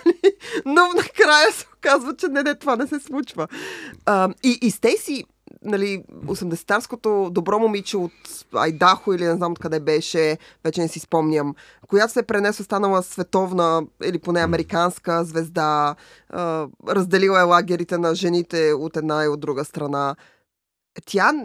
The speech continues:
Speaker 1: не, не е убита от този свой обсебен вече фен, който твърди, че той е влюбен в нея и трябва да се оженят. А тя всъщност, заради това, което й се случва в Плейбой, заради това, че тя е на корицата, заради това, че тя се съгласява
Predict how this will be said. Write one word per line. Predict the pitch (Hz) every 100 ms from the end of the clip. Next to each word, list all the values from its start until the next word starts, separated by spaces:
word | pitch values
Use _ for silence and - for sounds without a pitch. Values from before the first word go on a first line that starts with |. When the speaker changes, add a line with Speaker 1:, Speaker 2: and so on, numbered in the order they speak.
| 135
Speaker 1:
не, | 214 196 180 175
не | - 180
е | 202
убита | 202 185 170
от | 151
този | 147 143
свой | - 135 127 120 82 -
обсебен | 147 _ _ - 170 151 139
вече | 107 123 -
фен, | - 160
който | 151 147 147 - _
твърди, | 175 156 143 147
че | 151 -
той | - 147
е |
влюбен | 139 135 135
в | 147
нея |
и | 139
трябва | 120
да | 143
се | 117
оженят. | 135 139 220 - _ - _ _ _ _ _ _ _
А | 175 180 _ _
тя | - 208 226
всъщност, | - 226 226 233 226 -
заради | 165 190 175 165
това, | - 165 185
което | 220 220
й | 226
се | 226
случва | 214 196 - 170
в | 156
Плейбой, | 156 123 117 101 -
заради | 160 151 147
това, | 175
че | -
тя | 180 180 -
е |
на | 180
корицата, | - 165 147 -
заради | 147 135 139
това, | 170
че | -
тя | 175
се | 170 -
съгласява | 170 165 - 165 151